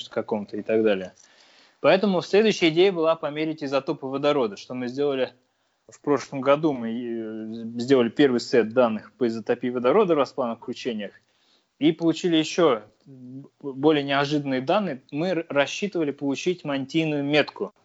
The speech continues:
То есть мы хотели намерить в своих расплавных включениях. Дельта Д — это отно-, отношение дейтерия к протию. Дейтерий — это те-, водород два H, который. К протию — это один H, один протон. В сравнении с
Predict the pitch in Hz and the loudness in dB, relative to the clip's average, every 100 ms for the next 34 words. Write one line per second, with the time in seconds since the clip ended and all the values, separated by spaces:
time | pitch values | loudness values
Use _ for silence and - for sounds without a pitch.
0 | _ - 107 - 135 127 165 147 143 160 | _ -10 -10 -16 -10 -6 0 -2 -2 -4
1 | 135 131 139 123 127 123 127 131 - 131 | 0 2 2 2 0 -2 -4 -4 -2 -4
2 | 123 - 196 170 - _ _ _ _ _ | -2 -4 -4 -6 -12 _ _ _ _ _
3 | _ _ 147 175 180 180 170 202 160 143 | _ _ -6 -4 -4 -6 -2 -2 -2 -6
4 | 147 143 156 143 151 143 170 156 131 110 | -8 -10 -8 -10 -10 -8 -6 -6 -6 -8
5 | - _ 123 123 147 143 143 110 98 98 | -10 _ -12 -4 -2 0 0 0 -8 -14
6 | _ _ - _ 139 151 226 - 175 175 | _ _ -20 _ -2 -2 -2 -4 -6 -6
7 | _ 139 139 190 165 - 117 139 139 127 | _ -4 -2 2 2 0 -8 -8 -8 -6
8 | 131 135 151 151 117 127 131 117 104 - | 0 4 4 2 2 2 2 0 -6 -6
9 | 104 - 95 92 _ _ _ _ _ _ | -12 -10 -10 -10 _ _ _ _ _ _
10 | _ - - 180 233 151 131 131 127 127 | _ -20 0 4 4 4 4 4 4 4
11 | 107 87 120 110 104 113 113 107 95 _ | 0 0 0 0 2 2 2 0 -2 _
12 | _ - - 156 147 196 196 160 - 170 | _ -20 0 0 2 -2 -4 -4 -2 0
13 | 180 | 0